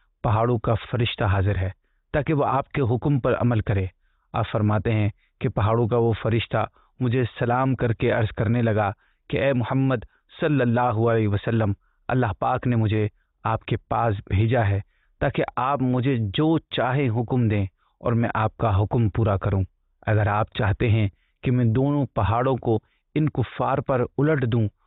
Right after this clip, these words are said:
تو حکم فرمائے، میں الٹ دیتا ہوں۔ یہ سن کر پیارے آقا نے جواب دیا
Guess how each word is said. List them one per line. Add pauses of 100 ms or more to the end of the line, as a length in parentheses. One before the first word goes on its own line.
(240)
تو
حکم
فرمائے،
میں
الٹ
دیتا
ہوں۔ (500)
یہ (100)
سن
کر
پیارے
آقا
نے
جواب
دیا